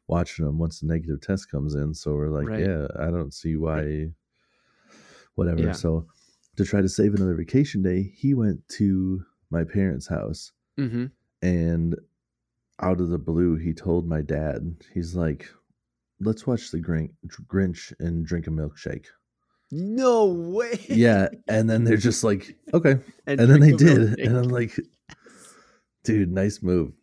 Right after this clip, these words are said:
Speaker 1: Like, you got Grandma and
Speaker 2: <laughs> Yes.
Speaker 1: Grandpa ramped around your finger. You're just like, 'Grinch and a milkshake?'" And they're like, "Sounds good to me, buddy."
Speaker 2: You're like, "Yeah, that sounds awesome." <laughs>
Speaker 1: Yeah.
Speaker 2: And that, that's actually part of,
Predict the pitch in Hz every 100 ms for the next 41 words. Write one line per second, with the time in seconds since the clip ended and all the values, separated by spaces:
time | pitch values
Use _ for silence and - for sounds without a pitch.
0 | _ - 87 82 - - 95 101 92 87
1 | 92 90 90 87 85 92 90 85 80 90
2 | 82 - 85 92 82 87 92 80 65 78
3 | 80 85 - 78 - - 73 82 95 92
4 | 90 92 104 - 151 160 92 92 87 82
5 | 80 - _ _ _ - - 90 95 -
6 | 117 135 120 104 117 - 120 107 120 170
7 | - - 123 143 - 156 151 151 180 143
8 | 123 - _ - - 143 107 - _ _
9 | _ 170 180 - _ - - 139 175 214
10 | 196 196 170 - 147 143 135 110